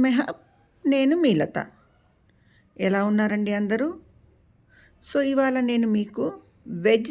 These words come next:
శాండ్విచ్ ఈజీగా, ఫాస్ట్గా అయ్యేటట్టు ఎలా చేయాలో చూపించేస్తున్నాను. చాలామందికి తెలుసు, కానీ నేను ఈ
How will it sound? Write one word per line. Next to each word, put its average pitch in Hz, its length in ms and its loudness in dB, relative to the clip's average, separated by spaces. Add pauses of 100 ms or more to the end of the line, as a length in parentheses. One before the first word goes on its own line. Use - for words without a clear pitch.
శాండ్విచ్ 190 580 -2 (920)
ఈజీగా, 240 500 0 (540)
ఫాస్ట్గా 220 560 -2
అయ్యేటట్టు 202 560 -4 (220)
ఎలా 190 120 -4 (100)
చేయాలో 190 400 -2
చూపించేస్తున్నాను. 185 840 -4 (560)
చాలామందికి 190 640 -4 (100)
తెలుసు, 190 320 -2 (560)
కానీ 240 220 0
నేను 247 160 -2 (160)
ఈ 240 40 0